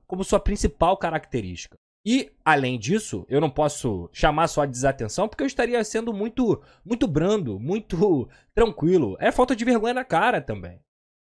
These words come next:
Não é só tática e técnica. Eu gostaria muito de estar falando aqui do tático e técnico, como eu tô falando também, porque é pra isso que a gente estuda. Mas é falta de vergonha na cara.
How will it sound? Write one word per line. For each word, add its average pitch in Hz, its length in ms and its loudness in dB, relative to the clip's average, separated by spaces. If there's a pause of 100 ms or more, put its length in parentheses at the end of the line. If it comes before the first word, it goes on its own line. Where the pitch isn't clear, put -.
(220)
Não 240 80 4
é 269 80 4
só 254 180 2
tática 202 420 0
e 151 40 -2
técnica. 98 500 -6 (640)
Eu 180 60 2
gostaria 240 340 4
muito 247 180 -2
de 240 60 -10
estar 233 160 2
falando 196 260 0
aqui 175 220 -2
do 208 80 -6
tático 196 400 -2
e 151 40 -6
técnico, 185 380 -2
como 196 180 0
eu 160 40 -2
tô 180 120 0
falando 143 300 -2
também, 143 220 -6
porque 269 280 -4 (260)
é 208 80 0
pra 220 180 4
isso 240 180 2
que 196 80 0
a 170 40 2
gente 151 220 -4
estuda. 90 420 -8 (200)
Mas 233 120 0
é 262 60 4
falta 254 220 2
de 226 120 -4
vergonha 220 300 0
na 247 100 -6
cara. 175 480 -2